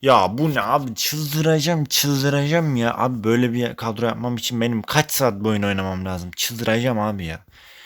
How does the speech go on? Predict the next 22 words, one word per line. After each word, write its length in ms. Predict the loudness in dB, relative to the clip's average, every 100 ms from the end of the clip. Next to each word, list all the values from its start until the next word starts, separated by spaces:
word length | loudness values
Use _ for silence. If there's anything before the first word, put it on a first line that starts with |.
| -20 -20 -20
Kariyer 380 | -6 0 4 4
mariyer 340 | 4 2 2 0
falan 320 | 0 0 0
girin 300 | 0 0 0
diyorsunuz. 240 | 0 -2 0
Abi 360 | 0 0 -2
kariyer 400 | -2 0 2 2 0 -6 -20 _ -20 -18 -14
offline 500 | -4 -4 0 2 4
oynayamam 460 | 4 2 2 0 -2
ben 100 | -4
oyun 220 | -4 -6
ya. 140 | -8 -10 _ _ _ _
Canım 260 | -4 -2 -2
sıkılıyor 400 | -2 -4 -4 -2
öyle. 200 | -4 -8 -10
Ay, 120 | -8 -8 -8
karşımda 480 | -4 -4 -2 -2 2
birinin 240 | 2 2 2
olması 400 | 2 0 -2 -6
lazım. 240 | -6 -6
Gerçek 360 | -4 -2 -4 -4
insan. 360 | -6 -6 -8